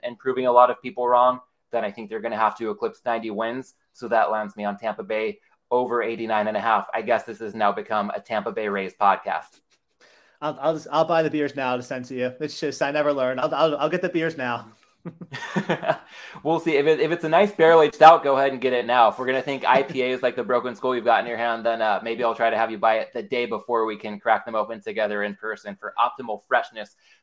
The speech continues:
Speaker 1: But before we wrap up the baseball talk altogether, one more fun wrinkle we discussed, I think last year was our first time doing this,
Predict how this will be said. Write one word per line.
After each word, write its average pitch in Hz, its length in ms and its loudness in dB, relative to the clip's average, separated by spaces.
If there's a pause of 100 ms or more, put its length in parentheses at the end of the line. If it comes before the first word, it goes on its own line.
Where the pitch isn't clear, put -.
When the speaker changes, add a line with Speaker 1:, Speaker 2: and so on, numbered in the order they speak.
Speaker 1:
But 127 160 -6
before 147 280 -4
we 147 100 -2
wrap 135 240 2
up 131 160 -4
the 120 60 -10
baseball 120 360 -2
talk 123 320 0
altogether, 117 720 0 (240)
one 156 240 0
more 214 180 4
fun 175 280 0
wrinkle 135 340 -4
we 123 100 -6
discussed, 127 380 -6
I 107 80 -6
think 220 200 -8
last 170 260 2
year 147 80 -8
was 135 120 -4
our 127 80 -2
first 139 260 -2
time 127 180 -2
doing 123 220 -6
this, 113 180 -8